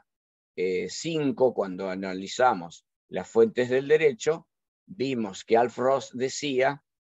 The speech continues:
que una fuente del derecho es la razón o tradición de cultura, que es justamente el tipo de estándares morales, eh, culturales, científicos, que se anidan en una sociedad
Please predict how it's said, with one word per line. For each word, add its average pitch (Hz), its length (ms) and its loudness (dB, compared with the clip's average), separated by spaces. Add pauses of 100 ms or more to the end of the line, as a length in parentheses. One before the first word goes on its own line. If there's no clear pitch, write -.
(280)
que 107 320 -4
una 165 380 4
fuente 139 420 0
del 147 160 2
derecho 151 500 2
es 123 200 -4
la 123 140 0
razón 123 580 0
o 110 120 -6
tradición 98 520 -2
de 95 100 -4
cultura, - 560 -12 (460)
que 151 280 6
es - 140 0
justamente 185 1040 0 (280)
el 113 260 -2
tipo 107 400 -4
de 87 260 -8 (240)
estándares 98 920 0
morales, 107 1200 0
eh, 80 400 -10
culturales, 113 880 -4
científicos, 135 920 -4 (1400)
que 143 140 4
se - 180 2
anidan 156 480 4
en 107 180 -6
una 131 200 -4
sociedad 139 600 2